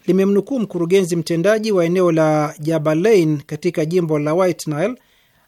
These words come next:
Al-Walid Amir Bahar, akisema mvua kali na mafuriko yaliyolikumba eneo hilo yamewaathiri watu wasiopungua elfu kumi na tano. Amir Bahar ameitaja hali ya eneo hilo kuwa ni ya majanga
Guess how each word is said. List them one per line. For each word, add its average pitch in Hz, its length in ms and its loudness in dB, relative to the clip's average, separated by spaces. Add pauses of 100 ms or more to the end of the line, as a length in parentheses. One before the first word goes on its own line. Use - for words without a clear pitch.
(260)
Al-Walid 165 760 2 (140)
Amir 175 560 0
Bahar, 156 680 -2 (440)
akisema 208 640 0
mvua 165 300 0
kali 208 360 2
na 180 100 0
mafuriko 208 680 0
yaliyolikumba 160 760 0
eneo 156 220 0
hilo 170 480 0 (540)
yamewaathiri 185 1000 0
watu 196 440 2
wasiopungua 180 720 -2
elfu 170 300 -6
kumi 160 260 -4
na 151 120 -4
tano. 147 380 -8 (1400)
Amir 170 560 0
Bahar 180 440 -2
ameitaja 175 760 0
hali 170 580 0
ya 160 120 2
eneo 151 220 0
hilo 196 340 -2
kuwa 165 260 -2
ni 151 120 0
ya 147 100 -4
majanga 156 560 0